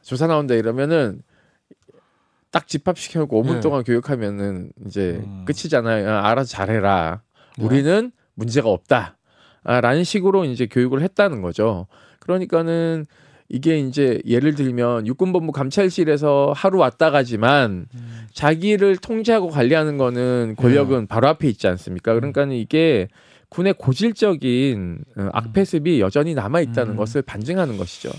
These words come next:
Speaker 2: 알겠습니다. 자, 해병대 얘기 좀 해보죠. 아,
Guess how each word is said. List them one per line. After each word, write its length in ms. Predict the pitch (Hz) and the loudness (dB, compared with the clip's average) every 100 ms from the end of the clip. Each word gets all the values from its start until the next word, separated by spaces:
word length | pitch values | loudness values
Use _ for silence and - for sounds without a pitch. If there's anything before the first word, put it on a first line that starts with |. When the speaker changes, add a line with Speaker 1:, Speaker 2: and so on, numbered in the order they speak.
| 147 | -14
Speaker 2:
알겠습니다. 680 | - 131 139 147 135 127 113 107 | -8 -4 -4 -2 -4 -2 -4 -6
자, 240 | 135 113 - - - - | -4 -4 -8 -20 -20 -8
해병대 320 | 175 185 170 | -4 -2 -2
얘기 160 | 131 131 | -4 -6
좀 140 | 135 | -8
해보죠. 480 | 135 113 101 104 90 _ _ _ _ _ _ _ _ _ - | -8 -10 -12 -12 -14 _ _ _ _ _ _ _ _ _ -8
아, 400 | 135 139 139 | -2 0 0